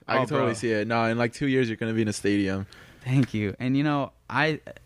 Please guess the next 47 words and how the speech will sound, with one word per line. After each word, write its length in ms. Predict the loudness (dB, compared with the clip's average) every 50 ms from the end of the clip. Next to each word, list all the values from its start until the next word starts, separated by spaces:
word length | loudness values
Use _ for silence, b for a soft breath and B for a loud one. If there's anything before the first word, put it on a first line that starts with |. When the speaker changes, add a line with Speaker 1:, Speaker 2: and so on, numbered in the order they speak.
| -20 -20 -20 _ _ -12 -4
Speaker 2:
I 120 | -2 0
don't 200 | 2 2 0 0
take 180 | 0 -2 -2 0
any, 220 | -2 -2 -2 -2
I 60 | -2 -2
don't 140 | -2 -2
put 120 | 0 -2 -2
it 80 | -2 -2
past 280 | -2 0 0 0 -2
me. 60 | -4 -4
I 40 |
don't 100 | -4 -4
take 140 | -4 -4 -4
anything 260 | -2 -2 -2 -4 -6
for 80 | -8 -6
granted. 320 | -4 -2 -2 -2 0 -2
I'm 160 | -2 -2 -4 -4
so 200 | -2 -2 -2 -2
grateful 440 | -2 -2 -2 -2 -2 -4 -6 -8
for 180 | -6 -6 -8 -10 -8 -6
everything. 580 | -2 0 0 0 0 -4 -4 -6 -8 -8 -8 -12 B B B B B B B B B B -8
Always. 440 | 0 2 4 4 4 2 -2 -4 -4
I'm 140 | -4 -2
always 240 | 0 0 0 0 -2
grateful. 420 | -2 -2 -4 -4 -4 -6 -8 -6 -4
I, 140 | -4 -4 -4
I 100 | -2 -4 -2
know 120 | -2 -2
people 480 | -2 -4 -4 -2 -2 -2 -2 -2 -4 -6 -4
may 220 | -2 -2 -2 -2
see 560 | -2 -4 -6 -2 0 0 2 2 2 0 0
me, 260 | 0 0 0 0 0 -2
like 140 | -2 -4
I 60 | -4 -4
said, 200 | -2 -2 -4 -4
I 60 | -4
speak 240 | -6 -6 -8 -4 -2
highly 180 | 0 0 0
of 80 | 0 -2
myself, 320 | -2 -4 -2 -4 -6 -6
so 120 | -4 -4 -4
it 40 |
may 180 | -2 -2 -2 -2
come 220 | -2 -2 -4 -4
across 380 | -4 -4 -2 -2 -2 -2 -2 -6
as, 80 | -6 -6
like, 180 | -6 -6 -6